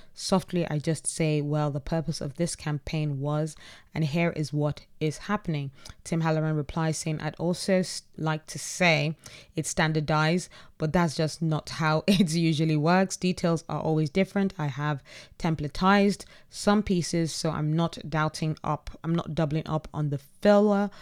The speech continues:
filler info or forma-, or formatting. Well-written emails from scratch time takes a lot of energy and time."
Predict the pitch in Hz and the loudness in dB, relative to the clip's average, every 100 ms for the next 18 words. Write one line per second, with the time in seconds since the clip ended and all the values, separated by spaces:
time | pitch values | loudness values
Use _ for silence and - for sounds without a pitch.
0 | - - - 226 226 214 214 - 185 160 | -20 -20 0 6 8 8 4 2 2 4
1 | 180 165 160 - - 156 160 - - 156 | 2 2 0 -2 -2 0 0 -4 -4 -2
2 | - 196 185 170 180 170 147 175 185 170 | 4 4 6 4 0 0 2 2 2 2
3 | 165 170 - 156 151 147 143 - 147 - | 0 -2 -4 -2 -2 -2 -4 -6 -8 -4
4 | 160 151 - - - 160 147 147 139 - | -2 -2 -4 -16 -6 -2 0 -2 -6 -12
5 | - - - 185 156 - - 156 147 147 | -20 -20 -4 0 0 -4 -6 -2 0 0
6 | 143 - - - - 156 143 151 143 - | -2 -6 -10 -8 -4 -2 -2 -2 -4 -6
7 | - 151 147 - - 180 156 - | -8 -4 -4 -6 -2 0 0 -4